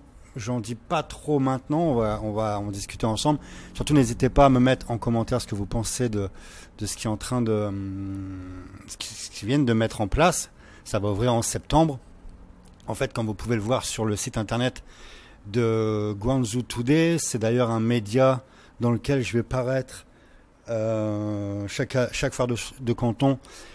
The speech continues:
J'ai le droit à un article vidéo, et cetera, sur ce site et sur différents, euh, journaux papier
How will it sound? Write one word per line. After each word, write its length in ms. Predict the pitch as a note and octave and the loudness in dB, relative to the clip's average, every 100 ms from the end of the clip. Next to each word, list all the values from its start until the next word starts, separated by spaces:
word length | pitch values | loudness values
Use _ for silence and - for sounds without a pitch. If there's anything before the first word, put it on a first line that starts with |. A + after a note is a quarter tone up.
| - - G#2 | -20 -12 -6
J'ai 160 | G#2 | -4
le 40 | G#2+ | -2
droit 200 | G#2+ B2 | 0 0
à 20 | |
un 140 | A#2 | 0
article 400 | A2 - A#2+ - | -2 -6 -6 -4
vidéo, 420 | G#2+ A#2 A2+ B2 | -2 0 4 6
et 80 | A#2 | 4
cetera, 380 | - G2+ - A#2+ | 0 -6 -4 -4
sur 160 | A#2 G#2+ | -4 -6
ce 140 | - | -6
site 260 | G#2+ C#3 A#2+ | -6 -6 -6
et 20 | |
sur 160 | - G#2 | -6 -6
différents, 680 | F#2 A#2+ - A#2+ A2 C3 A#2+ - - - - | -6 -8 -4 -2 2 0 -2 -10 -20 -20 -10
euh, 580 | A2+ G#2 G2+ G#2 G2+ G2+ | -6 -4 -2 -2 -2 -2
journaux 400 | G2 A#2 A#2+ B2 | 0 2 4 4
papier 640 | A#2 A2+ - C#3 C#3 C#3+ | 2 0 2 4 6 4